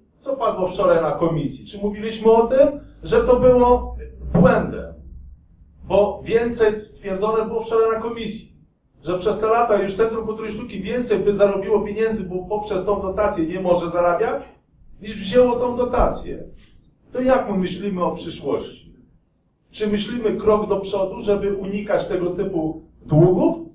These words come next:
Kto to zrobił? Pytanie. Pan prezydent mówi, że te środki teraz uzyskane z Błoni posłużą do inwestycji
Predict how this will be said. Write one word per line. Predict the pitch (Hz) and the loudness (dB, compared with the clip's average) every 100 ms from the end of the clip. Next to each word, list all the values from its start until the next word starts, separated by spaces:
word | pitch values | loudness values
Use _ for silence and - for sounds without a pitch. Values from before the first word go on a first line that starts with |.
| _ - | _ 2
Kto | 233 185 | 6 6
to | - | 4
zrobił? | - - - - - - _ _ _ _ _ - | 0 -4 -6 -8 -16 -18 _ _ _ _ _ -6
Pytanie. | 208 - - - | -4 -2 -4 -4
Pan | 196 202 | -4 0
prezydent | 226 202 190 190 190 196 - | 0 0 -2 0 -2 -4 -12
mówi, | 139 - 131 135 - _ _ _ _ - - - - _ - | -14 -12 -12 -12 -18 _ _ _ _ -20 -20 -20 -20 _ -12
że | 160 160 165 165 - - - - - _ _ - | -2 2 2 -2 -10 -20 -20 -18 -18 _ _ -8
te | 196 | -6
środki | 196 208 208 - - 156 165 - - | 0 4 4 4 -6 -8 -8 -10 -2
teraz | 165 151 151 143 | 2 4 4 2
uzyskane | 147 143 143 175 170 151 | -4 -8 -4 -2 0 0
z | - | -4
Błoni | 143 151 151 - 165 | 2 2 2 -2 -4
posłużą | 160 151 151 180 185 | -4 -4 -6 -6 -4
do | 180 180 | -4 -6
inwestycji | 185 214 214 285 285 202 | -2 -2 -2 -2 -2 0